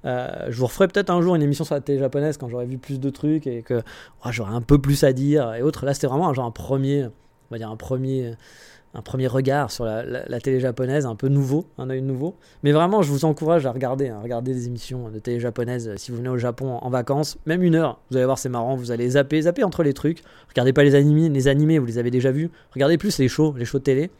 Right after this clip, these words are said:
Parce que c'est rigolo, même si vous comprenez rien, vous arrivez à comprendre, hein, quand même un petit peu ce qui se passe. C'est marrant à regarder, puis ça permet de rentrer un petit peu aussi, je vous dis, dans la culture japonaise, parce que ça fait partie de la culture japonaise. Mais voilà,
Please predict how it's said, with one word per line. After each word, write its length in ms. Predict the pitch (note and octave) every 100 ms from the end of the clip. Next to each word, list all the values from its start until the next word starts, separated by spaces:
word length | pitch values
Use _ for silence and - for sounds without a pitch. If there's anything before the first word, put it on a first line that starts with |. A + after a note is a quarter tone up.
| _ -
Parce 100 | -
que 80 | E3+
c'est 120 | F3
rigolo, 300 | D#3+ D#3+ D#3
même 120 | F3
si 100 | F3
vous 80 | F#3+
comprenez 320 | F#3+ F3+ E3
rien, 180 | D3+ F3
vous 120 | D3
arrivez 180 | A#2+ B2
à 60 | B2
comprendre, 360 | B2 A#2+ C3+
hein, 40 | A#2
quand 100 | G#2+
même 160 | A2 A2
un 60 |
petit 160 | A2 A#2+
peu 100 | B2
ce 80 | -
qui 80 |
se 60 | -
passe. 240 | C3 D3 - - - -
C'est 120 | -
marrant 240 | D3 C#3+ D3
à 20 |
regarder, 340 | C3+ B2+ C3
puis 240 | B2+ B2 A2+ - - _
ça 100 | -
permet 160 | D#3 F3
de 40 |
rentrer 240 | E3 D#3+ F3
un 40 |
petit 120 | D3+
peu 120 | C3 D3+
aussi, 180 | C#3+ D#3+
je 40 |
vous 60 | C3
dis, 100 | D#3
dans 100 | B2
la 80 |
culture 240 | A2+ C3 E3+
japonaise, 340 | C#3+ A#2+ C3
parce 100 | -
que 80 | -
ça 140 | -
fait 140 | - C#3+
partie 220 | C#3+ E3+
de 40 |
la 60 | C#3+
culture 320 | A2+ A2 D3+
japonaise. 480 | C3 B2 G2 G2 - _ - - -
Mais 80 | E3+
voilà, 240 | G#3 B2